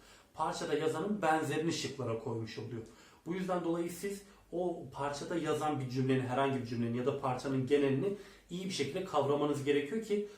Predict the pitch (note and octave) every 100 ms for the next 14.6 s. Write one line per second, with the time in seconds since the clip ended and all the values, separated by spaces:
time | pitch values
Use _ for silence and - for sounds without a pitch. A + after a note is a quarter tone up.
0 | - - E3 - - E3+ E3 E3 E3 E3+
1 | D#3 D3+ F3+ D3+ C#3+ C#3 C#3 C#3 C3+ C3+
2 | C#3 E3+ - C#3+ C#3+ C3 B2 C3 B2 A#2+
3 | A#2+ B2 A2 - - - - F3+ G3+ E3+
4 | F3 F3 F3 C3+ C#3 E3 D#3+ F3+ F3+ -
5 | C#3+ C#3 C3+ - A#2+ A#2 A#2 A2 A2 -
6 | - - - C#3 F3+ D#3+ B2+ C3+ C3+ D#3+
7 | D#3+ D#3+ D#3+ - - - - E3 E3 D3+
8 | D3+ D3+ B2+ C#3 C#3+ C#3 C3+ B2 A#2 B2
9 | C#3 C3+ C#3 D3 - - - - E3+ G3+
10 | F3+ C#3+ - - - - C#3 C3 D3 C3+
11 | - C3+ - F3+ - D#3+ - - - C#3+
12 | - - G3+ F#3 - - C#3+ - G3 -
13 | - - G3 - D#3+ D#3 C#3 C3 C3 B2+
14 | B2 A2+ A#2+ - C3+ -